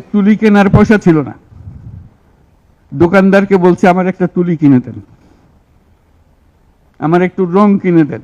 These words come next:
ওই তুলি দিয়ে, রং দিয়ে তারা এগুলো বানিয়েছে। সেই ছবিগুলো, সেই কার্টুনগুলো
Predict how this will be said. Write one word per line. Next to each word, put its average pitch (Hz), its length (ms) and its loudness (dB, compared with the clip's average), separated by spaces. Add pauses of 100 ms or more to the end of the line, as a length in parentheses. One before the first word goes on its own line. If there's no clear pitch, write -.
(2000)
ওই 170 140 2
তুলি 170 320 -4
দিয়ে, 160 300 -2
রং 156 260 -2
দিয়ে 151 160 0
তারা 147 220 -4
এগুলো 139 380 -8 (280)
বানিয়েছে। 131 460 -6 (3500)
সেই 170 200 4
ছবিগুলো, 147 680 4 (1400)
সেই 156 220 0
কার্টুনগুলো 170 840 -2